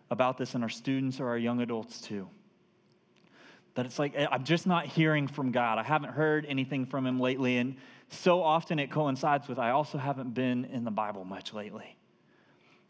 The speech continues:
And God wants to speak to us. The question really isn't, will God speak when we're making those decisions or we're going through life? The question is, will we submit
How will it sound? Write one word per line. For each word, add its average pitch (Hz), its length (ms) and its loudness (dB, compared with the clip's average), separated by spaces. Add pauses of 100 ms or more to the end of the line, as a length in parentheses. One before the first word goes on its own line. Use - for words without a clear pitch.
And 143 160 4
God 165 300 4
wants 147 720 0 (340)
to - 80 -2
speak 165 460 -2
to 139 120 2
us. 117 140 -4
The 135 60 -2
question 175 440 0
really 160 280 2
isn't, 156 320 -2
will 151 280 4
God 147 320 0
speak - 680 -6 (720)
when 147 160 2
we're 175 100 2
making 165 300 0
those 160 160 -2
decisions 170 540 -2
or 156 60 -2
we're 151 100 -2
going 151 240 -2
through 151 120 -6
life? 147 200 -2
The - 80 -8
question 165 480 -2
is, 107 380 -6 (960)
will 135 180 2
we 208 100 2
submit 131 640 0